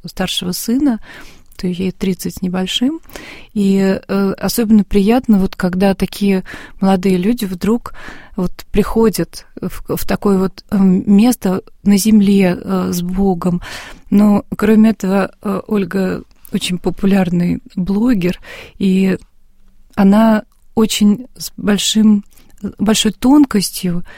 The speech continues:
и чувством юмора, а, рассказывает об этом своём переезде, чтобы вы поняли, а, почему я хочу об этом сейчас рассказать. Я вам зачитаю просто буквально маленькие такие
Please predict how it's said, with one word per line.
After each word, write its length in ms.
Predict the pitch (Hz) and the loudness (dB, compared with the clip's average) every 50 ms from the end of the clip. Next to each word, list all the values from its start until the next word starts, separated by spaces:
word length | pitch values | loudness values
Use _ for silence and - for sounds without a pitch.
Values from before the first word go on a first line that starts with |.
| - - - - | -20 -20 -8 -4
и 80 | 226 196 | -4 -2
чувством 400 | - - 247 226 - - 220 220 | 0 0 -2 0 2 4 4 4
юмора, 640 | 202 196 220 233 233 208 185 175 165 156 156 156 - - - - - - - - - - - _ - - | 6 6 6 6 6 6 6 4 0 -4 -6 -6 -10 -14 -20 -20 -18 -20 -20 -20 -20 -20 -20 _ -8 -4
а, 280 | 180 175 175 180 180 | -2 0 0 0 2
рассказывает 760 | 180 185 185 - - - 220 247 233 202 196 185 175 175 - 185 | 2 0 0 0 2 2 2 2 4 2 -2 -2 -2 -2 -2 -4
об 140 | 175 165 | -2 -2
этом 260 | 196 202 - - 165 165 | -2 -4 -4 -6 -10 -10
своём 300 | - - 202 202 185 175 | -4 -2 0 0 0 0
переезде, 520 | - 214 202 214 214 214 190 160 - 170 | -2 0 0 2 2 2 0 0 -2 -6
чтобы 280 | - - - 185 165 185 | -8 -6 -6 -6 -4 -4
вы 80 | 196 | -6
поняли, 680 | - - 233 233 226 208 190 180 170 170 170 170 175 170 - - - - - - - - - - - _ - | -4 -2 0 2 4 4 4 2 0 -2 -2 -4 -6 -8 -12 -20 -20 -20 -20 -20 -20 -20 -20 -20 -20 _ -10
а, 280 | - 190 180 175 175 165 | -6 -4 -2 -2 -2 -4
почему 380 | - - - - - 196 185 | -6 -10 -12 -6 -2 -2 -2
я 40 | 180 | -2
хочу 300 | - - 185 - - 202 | -2 -2 -6 -2 -2 -2
об 120 | 180 160 | -2 -2
этом 380 | 185 175 - - 175 170 175 - - - - 208 185 | -4 -6 -2 -2 -2 0 -2 -4 -6 -8 -6 -4 -2
сейчас 280 | 165 - - 165 - - | -2 -2 -2 -4 -4 -4
рассказать. 580 | 165 165 - - - 190 196 226 302 311 - | -6 -8 -2 0 0 2 2 2 0 -2 -2
Я 140 | 185 185 208 | -2 -2 0
вам 220 | 202 214 202 190 180 | 0 0 0 0 -2
зачитаю 380 | 180 180 - - - 220 208 | -4 -8 -10 -4 -2 -2 -2
просто 280 | - 202 185 - - 180 | 0 -2 -6 -6 -6 -8
буквально 420 | 180 - - 208 240 254 233 214 | -8 -4 0 2 2 4 4 4
маленькие 540 | 190 185 208 220 233 214 202 - - - 180 | 4 4 4 4 4 4 2 0 -4 -6 -4
такие 400 | - 190 175 - - 190 180 | -4 -4 -6 -4 -4 -4 -4